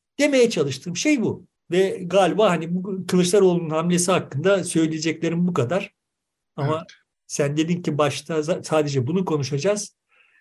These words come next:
Speaker 1: Ben şeyi hatırlatayım. Yarın Gar katliamının yedinci yıl dönümü. Hesap verilecek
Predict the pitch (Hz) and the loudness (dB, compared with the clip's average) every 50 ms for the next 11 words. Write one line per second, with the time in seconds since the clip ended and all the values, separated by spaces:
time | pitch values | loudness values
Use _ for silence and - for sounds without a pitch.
0 | _ _ _ _ _ _ _ _ _ _ _ _ 165 156 151 139 - 180 180 165 | _ _ _ _ _ _ _ _ _ _ _ _ -2 0 0 0 0 0 2 2
1 | 160 165 165 - 170 156 151 139 143 135 117 113 127 147 165 147 147 165 180 180 | 2 0 -2 -2 -2 -2 0 0 0 -2 -2 0 0 2 2 0 0 -2 -4 -8
2 | 180 - _ _ _ - - - 135 147 151 160 - - 139 135 135 135 151 139 | -10 -14 _ _ _ -20 -10 -2 0 2 2 2 2 0 -4 -4 -4 -4 -4 -2
3 | 131 131 147 151 165 170 175 175 - _ _ _ _ _ _ _ - 151 143 139 | -2 -2 -2 -4 -4 -6 -6 -8 -12 _ _ _ _ _ _ _ -6 -4 -2 -2
4 | 135 143 139 143 151 156 160 151 135 131 120 123 131 147 170 175 175 - _ _ | -2 -2 -2 -4 -4 -2 -2 0 0 0 0 0 -2 -4 -4 -8 -8 -12 _ _
5 | _ _ _ _ _ _ _ _ _ _ _ _ _ - - 131 127 131 - 175 | _ _ _ _ _ _ _ _ _ _ _ _ _ -6 -2 -2 0 0 0 -2
6 | 160 - - 151 147 139 139 143 135 135 143 139 135 135 - - - | -2 0 0 0 0 2 0 0 0 0 0 -2 -2 -6 -12 -20 -20